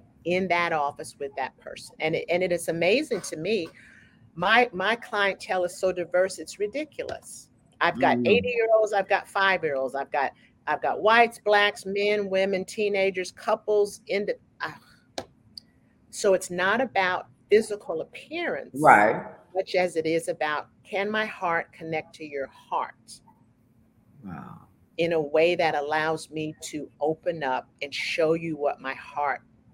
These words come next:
Speaker 1: where my heart needs help.
Speaker 2: I can remember, uh, when I first started into, uh, substance abuse,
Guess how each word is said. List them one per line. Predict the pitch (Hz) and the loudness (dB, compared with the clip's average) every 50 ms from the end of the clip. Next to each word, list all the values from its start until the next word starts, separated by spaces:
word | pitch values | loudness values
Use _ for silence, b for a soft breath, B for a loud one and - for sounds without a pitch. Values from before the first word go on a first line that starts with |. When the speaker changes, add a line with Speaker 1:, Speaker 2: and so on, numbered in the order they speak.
| _ - | _ 0
Speaker 1:
where | 143 156 156 156 | 2 2 4 4
my | 156 156 147 131 | 2 0 -2 -4
heart | - - - 143 139 - - - | -4 -4 -4 -4 -4 -4 -6 -10
needs | 135 127 - - - | -12 -12 -10 -12 -16
help. | - - - - - - _ _ - _ _ _ _ _ _ _ _ _ _ _ _ _ _ _ _ - - _ _ _ _ _ b b b b b b b b b b b _ - | -16 -16 -18 -18 -18 -20 _ _ -20 _ _ _ _ _ _ _ _ _ _ _ _ _ _ _ _ -20 -20 _ _ _ _ _ b b b b b b b b b b b _ 6
Speaker 2:
I | 220 | 6
can | 262 - 311 262 | 8 10 8 10
remember, | 247 233 202 220 226 226 - 202 196 175 - - | 10 8 10 10 10 10 12 12 12 12 12 12
uh, | 160 170 165 160 151 156 | 12 12 12 12 10 10
when | 170 175 | 10 10
I | 170 165 - - - | 10 10 10 8 6
first | 208 196 202 196 196 | 6 6 6 6 4
started | - 190 170 170 165 156 156 139 | 6 10 10 10 10 10 8 2
into, | 131 135 160 160 151 156 - - 170 160 151 143 143 143 - - | 4 4 4 4 2 0 -4 -2 0 0 0 0 -2 -6 -4 -2
uh, | 147 143 139 | -2 0 0
substance | 135 - - 208 208 208 - - 160 143 - | -2 0 6 8 8 8 8 2 -2 -2 -2
abuse, | 147 127 113 139 135 127 127 123 - - - | -4 -2 0 0 0 0 0 -2 -6 -12 -18